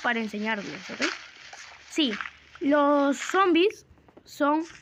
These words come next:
estos que están apareciendo por pantalla, yo los voy a ir diciendo. Las, los esqueletos, las arañas y los creepers. Los creepers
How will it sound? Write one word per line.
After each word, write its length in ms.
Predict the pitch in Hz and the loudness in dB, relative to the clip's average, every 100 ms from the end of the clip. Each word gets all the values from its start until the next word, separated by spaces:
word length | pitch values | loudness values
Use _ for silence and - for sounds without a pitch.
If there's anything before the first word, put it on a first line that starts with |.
| _ - _ - | _ -20 _ -4
estos 260 | 339 339 | -2 -2
que 80 | 247 | -4
están 320 | - 294 262 | -2 -2 0
apareciendo 520 | 277 - 247 220 277 269 | -2 0 -2 -2 -4 -4
por 160 | 233 | -6
pantalla, 380 | 226 226 254 277 | -6 -4 -2 0
yo 160 | 247 262 | -2 -2
los 140 | 247 | -2
voy 120 | 240 | -2
a 40 | 240 | -2
ir 240 | 240 233 | -2 -4
diciendo. 540 | 208 262 302 294 330 - _ _ _ - _ _ _ | -6 0 2 4 2 -4 _ _ _ -20 _ _ _
Las, 760 | 254 262 254 247 247 247 240 - _ _ _ _ - | 0 2 4 4 2 0 -2 -14 _ _ _ _ -6
los 200 | 254 254 | -4 -4
esqueletos, 720 | 247 262 294 320 277 - - _ _ _ _ _ _ _ - | -4 0 0 0 -4 -6 -14 _ _ _ _ _ _ _ -4
las 340 | 269 403 403 | 0 2 2
arañas 600 | 302 302 277 254 285 _ _ _ _ _ _ _ - | 2 2 2 -2 -6 _ _ _ _ _ _ _ 0
y 180 | 381 | 2
los 220 | 370 359 - | 2 0 0
creepers. 560 | 370 302 175 - - _ _ _ | 0 0 -4 -16 -20 _ _ _
Los 280 | 254 247 - | -4 -4 -4
creepers 680 | 330 359 370 330 330 - | 0 0 2 0 -2 -4